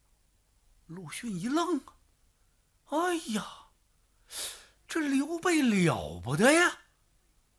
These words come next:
我说他拼着命的往夔关里边跑，现在他兵败白帝城，怎么在这地方还埋伏着一哨人马吗？带我来看。”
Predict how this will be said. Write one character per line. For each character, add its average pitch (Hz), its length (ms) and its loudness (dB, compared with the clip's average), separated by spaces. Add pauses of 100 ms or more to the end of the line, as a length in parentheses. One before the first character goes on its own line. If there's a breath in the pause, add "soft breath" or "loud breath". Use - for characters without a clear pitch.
(300 loud breath)
我 202 400 4
说 294 160 4
他 294 100 8
拼 254 360 0
着 247 100 2
命 247 240 0
的 180 100 2
往 196 200 2
夔 214 300 -4
关 220 240 6
里 117 220 -12
边 202 180 2
跑， - 340 -10
现 139 260 -2
在 131 140 -10
他 117 80 -8
兵 240 280 -8
败 196 220 -2
白 147 240 -6
帝 196 160 -6
城， 190 200 -8
怎 139 140 -4
么 185 280 4 (800)
在 - 360 6
这 359 300 4
地 233 160 0
方 156 180 0
还 143 160 0
埋 143 360 2
伏 208 180 -6
着 123 100 -12
一 165 200 -6
哨 226 200 4
人 170 160 6
马 180 220 8
吗？ 233 180 -2 (920)
带 - 220 8
我 - 60 -10
来 165 100 6
看。” - 160 6